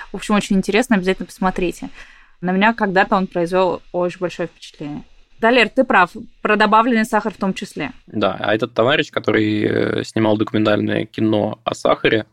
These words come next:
Speaker 2: там из удивительных сайд-эффектов от его новой бессахарной диеты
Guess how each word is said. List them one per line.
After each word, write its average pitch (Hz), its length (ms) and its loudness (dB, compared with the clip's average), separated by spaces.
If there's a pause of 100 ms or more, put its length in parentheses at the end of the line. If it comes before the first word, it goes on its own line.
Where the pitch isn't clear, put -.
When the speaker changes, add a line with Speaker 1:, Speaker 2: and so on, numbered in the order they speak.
Speaker 2:
там 104 220 2
из - 420 -4 (120)
удивительных 120 840 0
сайд-эффектов 104 800 0
от - 180 -4
его 104 320 2 (120)
новой 107 360 2
бессахарной 107 600 -4
диеты 113 400 0